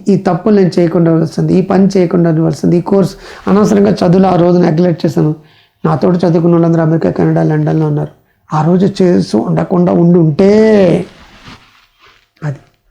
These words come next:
ప్రతిదానికి ఆ బ్యాడ్ చిత్రాన్ని బాగా సొగసులు దిద్ది Photoshop-లో, విఎక్స్ఎఫ్ఎక్స్లో, త్రీ డీ యానిమేషన్లో చూసుకుని కుంగిపోయే బదులు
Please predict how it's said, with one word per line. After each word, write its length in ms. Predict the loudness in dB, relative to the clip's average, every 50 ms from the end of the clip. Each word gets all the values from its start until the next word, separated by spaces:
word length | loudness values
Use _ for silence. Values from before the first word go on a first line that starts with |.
| _ _ _ _ _ _ _ _ _ _ _ _ _ _ _ _ _ _ _ -4
ప్రతిదానికి 800 | -4 -2 0 0 2 2 2 2 2 2 2 2 2 0 0 -2 -4 -8 -20 -20 -20 _ _ _ _ -6
ఆ 120 | -4 -2 0 0 0
బ్యాడ్ 440 | 2 2 2 2 2 0 0 0 0
చిత్రాన్ని 500 | -2 0 0 0 0 2 2 2 2 2
బాగా 640 | 2 0 0 0 0 0 0 2 2 2 0 -2 -4 -8 -12 -16 -18 -20 -20 -20 -20 -18 -8
సొగసులు 580 | -4 -2 0 2 2 2 2 2 2 2 2 4
దిద్ది 340 | 4 2 2 2 2 2
Photoshop-లో, 840 | 2 0 0 0 0 2 2 2 0 0 0 -2 0 0 0 0 0
విఎక్స్ఎఫ్ఎక్స్లో, 1160 | 2 2 2 2 2 2 0 -2 -4 -4 -2 -2 0 0 0 -2 -2 -2 -2 0 0 -2 -4 -6 -12 -20 -10 _
త్రీ 180 | -2 0 2 2
డీ 80 | 2
యానిమేషన్లో 600 | 2 2 2 2 2 2 0 0 0 0 0 0
చూసుకుని 580 | 0 0 -2 -2 -2 -2 -2 0 2 2 0 0 0 0
కుంగిపోయే 580 | 0 2 2 0 -2 -2 -2 0 2 2 2
బదులు 460 | 2 2 0 0 2 2 0 0 -2